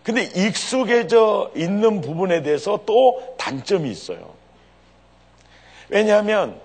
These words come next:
"아, 그 말씀은 그 말씀이야." 그냥 그러고 그냥 넘어가는 수가 있어요. 그러니까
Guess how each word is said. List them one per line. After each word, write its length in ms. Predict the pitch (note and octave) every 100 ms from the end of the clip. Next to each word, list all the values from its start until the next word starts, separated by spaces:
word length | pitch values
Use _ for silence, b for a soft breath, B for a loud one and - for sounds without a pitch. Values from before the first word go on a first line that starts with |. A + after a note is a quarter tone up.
| B B B -
"아, 280 | - D#3 E3
그 120 | -
말씀은 400 | E3+ F3+ F#3 F3+
그 120 | -
말씀이야." 760 | D3+ F3 E3+ F3+ C#3+ B2+ C#3 A#2
그냥 260 | - F#3 E3
그러고 300 | E3 A3+ G#3+
그냥 240 | E3+ F3
넘어가는 500 | C3 G#3 C#4 A3 E3+
수가 220 | C3 A#2+ G2
있어요. 360 | - G2 F2+ - - - _ _ _ _ B B B -
그러니까 720 | A#3 A3+ A3 - A3 A#3